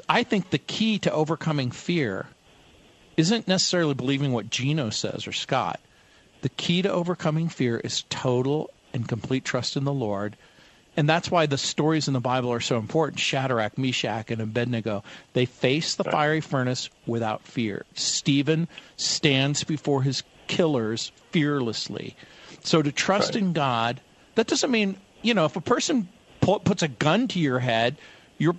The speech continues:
Speaker 1: your pulse goes up. There's a physiological response. You know, we are hum-, we're men of, men and women of clay made of, with feet of clay. So
Speaker 2: Right.
Speaker 1: we're not suggesting that we don't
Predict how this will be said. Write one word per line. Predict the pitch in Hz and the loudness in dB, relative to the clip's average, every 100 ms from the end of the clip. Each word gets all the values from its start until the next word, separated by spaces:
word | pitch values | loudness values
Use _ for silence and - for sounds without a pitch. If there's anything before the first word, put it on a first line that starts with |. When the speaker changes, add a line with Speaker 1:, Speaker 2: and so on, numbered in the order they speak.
| - | 0
Speaker 1:
your | 156 180 | 0 0
pulse | - 175 165 151 - | 2 4 4 2 2
goes | 175 175 233 | 4 4 4
up. | 214 - | 0 4
There's | 175 180 | 2 2
a | |
physiological | 185 - 226 208 220 160 156 180 175 156 139 | -2 0 0 2 2 2 4 2 0 -2 0
response. | 120 123 - - 147 117 - - - - - - | 0 -2 -2 -2 0 -2 -4 -10 -10 -20 -20 -6
You | 143 151 185 | -4 0 2
know, | 165 143 | 2 2
we | 147 190 | 2 2
are | 165 165 165 | 4 4 4
hum-, | - 180 175 | 2 0 0
we're | 151 190 190 - | 2 2 0 -4
men | 151 143 165 175 | 0 2 2 2
of, | 160 - - | -2 -8 -2
men | 151 170 | 0 2
and | 160 | 4
women | 147 160 160 | 2 2 2
of | 135 - _ | 0 -4 _
clay | - 156 156 156 | -2 2 4 4
made | 156 151 | 2 2
of, | 156 147 - - _ - 147 - | 0 -4 -16 -20 _ -12 -10 -4
with | 151 - | -4 -2
feet | 226 233 | 0 2
of | 180 - | 0 -2
clay. | - 104 104 - - - - - - 220 | -4 -4 -4 -10 -20 -20 -20 -20 -10 -4
So | - 196 | 2 2
Speaker 2:
Right. | - 202 | 2 2
Speaker 1:
we're | 180 233 | 4 4
not | 247 - | 2 -2
suggesting | 196 131 190 180 - 175 | -4 0 0 0 0 0
that | 156 | 0
we | 151 | 2
don't | 151 151 | 2 0